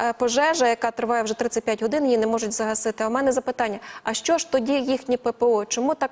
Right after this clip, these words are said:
проморгали? Якщо навіть, ну, навіть якщо брати до прикладу, що офіційно писали начебто про п'ятнадцять вибухів, хоча місцеві кажуть про тридцять-сорок.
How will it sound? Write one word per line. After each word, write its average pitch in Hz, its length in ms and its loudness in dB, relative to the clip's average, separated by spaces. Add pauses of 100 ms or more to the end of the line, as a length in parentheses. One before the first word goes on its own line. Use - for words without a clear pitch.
проморгали? 247 460 0
Якщо 233 280 0
навіть, 240 360 0 (220)
ну, 269 60 4
навіть 285 160 2
якщо 262 200 2
брати 247 300 0
до 220 100 -6
прикладу, 254 380 0
що 233 160 2
офіційно 233 400 0
писали 226 300 -2
начебто 220 320 -2
про 208 140 -8
п'ятнадцять - 440 -6
вибухів, 190 400 -8 (220)
хоча 262 200 0
місцеві 233 360 0
кажуть 214 280 -4
про 208 140 -10
тридцять-сорок. - 800 -6